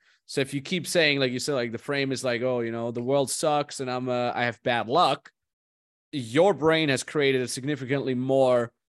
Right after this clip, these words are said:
you know, uh, uh, motorway, so to speak, a much bigger highway of neurons in the brain that goes to that direction of, like, "Yeah, the world sucks and, uh, I'm, I always have bad luck."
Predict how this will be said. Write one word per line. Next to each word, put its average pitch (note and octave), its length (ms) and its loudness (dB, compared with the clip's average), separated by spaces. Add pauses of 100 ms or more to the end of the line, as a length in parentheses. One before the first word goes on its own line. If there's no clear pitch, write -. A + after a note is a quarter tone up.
(160)
you B2 100 -4
know, C3 480 0
uh, - 20 -2 (220)
uh, B2 300 -4
motorway, C#3 1000 0
so - 280 -6
to A#2+ 80 -8
speak, B2 300 -6
a B2 40 -2
much C#3 300 -4 (120)
bigger C3+ 260 0
highway B2+ 640 0
of A#2+ 200 -6
neurons B2 520 -4
in B2 180 -8
the B2 80 -8
brain B2 360 -4
that A#2+ 120 -2
goes C#3 380 0
to C#3 140 -6
that B2+ 280 -2
direction B2 540 -6
of, A2+ 160 -6
like, A2 260 -6
"Yeah, B2 160 -2
the A2+ 140 -8
world A#2+ 340 -4
sucks B2+ 480 -4
and, A2+ 220 -6
uh, A2 240 -4
I'm, G#2+ 440 -10
I G#2+ 80 -10
always G#2+ 200 -8
have G2+ 100 -18
bad G2 240 -10
luck." A#2 320 -10